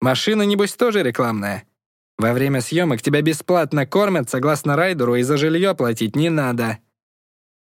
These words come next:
Бьярны вернул ему улыбку. «Вы немного преувеличиваете степень моей популярности»,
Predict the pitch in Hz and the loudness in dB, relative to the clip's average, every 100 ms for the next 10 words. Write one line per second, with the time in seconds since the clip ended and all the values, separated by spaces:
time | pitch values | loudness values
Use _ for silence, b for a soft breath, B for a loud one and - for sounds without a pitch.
0 | _ 98 107 139 156 160 147 117 110 120 | _ -2 0 0 0 0 0 0 0 0
1 | 120 117 117 117 101 - 107 - _ _ | 0 0 0 0 -2 -4 -10 -12 _ _
2 | _ _ _ _ _ _ _ _ _ _ | _ _ _ _ _ _ _ _ _ _
3 | - 123 151 156 165 156 147 160 170 180 | -2 0 2 2 0 0 0 2 2 0
4 | 190 131 - 101 92 110 - 170 147 117 | 0 0 -2 -4 -2 -4 -2 0 0 0
5 | 123 135 135 151 143 101 92 92 - 92 | 0 0 0 0 0 0 -6 -10 -8 -10